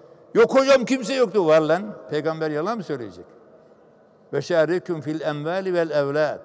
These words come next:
Ayet bu. "Bana sığınmayanların zürriyetine de ortak ol, yediğine de ortak ol, içtiğine de ortak ol." diye sela-, izin vermiş pe-, şey-, şeytana. Onun için besmelesiz yatağa girersen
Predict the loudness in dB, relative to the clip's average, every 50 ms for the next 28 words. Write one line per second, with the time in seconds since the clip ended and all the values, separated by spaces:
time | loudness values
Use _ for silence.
0 | -20 -20 -20 -20 -20 -20 -12 -4 0 2 4 4 4 2 0 -2 0 0 0 0
1 | -2 -6 -14 -20 -20 -20 -20 -20 -20 -20 -20 -20 -20 -20 -20 -20 -20 -20 -20 -8
2 | -4 -2 -2 0 -2 -4 -2 0 0 0 0 0 -2 -4 -4 -4 -4 -4 -4 -4
3 | -4 -6 -8 -10 -14 -18 -20 -20 -20 -20 -20 -20 -20 -20 -20 -10 -2 0 0 0
4 | 2 0 -2 -2 -4 -8 -6 -2 0 0 0 0 0 -2 0 0 0 0 0 -2
5 | -6 -8 -12 -18 -10 -2 -2 -2 -2 -2 -4 -4 -4 -2 -2 0 0 0 0 0
6 | 0 0 0 0 0 0 -2 -6 -10 -12 -10 -8 -6 -2 0 2 2 2 2 0
7 | 0 -2 -2 -4 -2 -2 -2 -4 -4 -4 -6 -6 -4 -4 -4 -4 -6 -10 -18 -20
8 | -12 -8 -6 -2 -2 -2 0 0 0 0 0 -2 -4 -6 -4 -2 0 0 0 -2
9 | -6 -14 -16 -12 -12 -12 -8 -4 -4 -4 -2 -2 -2 -2 -2 -4 -6 -8 -10 -18
10 | -20 -20 -20 _ -20 _ -20 _ _ _ _ _ _ _ -8 -8 -8 -6 -8 -10
11 | -4 -2 -2 -2 -2 -6 -8 -8 -6 -6 -4 -4 -4 -2 -2 -2 -2 -2 -2 0
12 | 0 0 0 0 -2 -6 -6 -6 -10